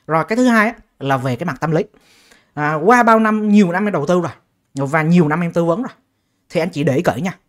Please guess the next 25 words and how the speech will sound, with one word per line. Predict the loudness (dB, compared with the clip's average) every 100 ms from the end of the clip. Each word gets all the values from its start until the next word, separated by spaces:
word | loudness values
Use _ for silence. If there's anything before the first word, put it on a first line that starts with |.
| -10
Một | 0 4 4 2 -4
thị | -4 2
trường | 2 0
á, | -6 _ _
mà | -6 -2 -2
nó | 0
rủi | 0 2
ro | 2 0
đó | -8 _ _ _ -6
là | -4
anh | -4
chị | -4
nhìn | 0 0
trong | 0 0
room | 0
Zalo | 0 2 0
á, | -2 _ _ _ _ _ _ _ _
là | -4 2 2 0 -4
thấy | -6
khoe | 0 0
lại | 0 -4
rất | -8 -8
là |
nhiều. | -8 -10 -14 _ _ _ _ _ _ _ _ _ _ _
Rồi, | -2 0 0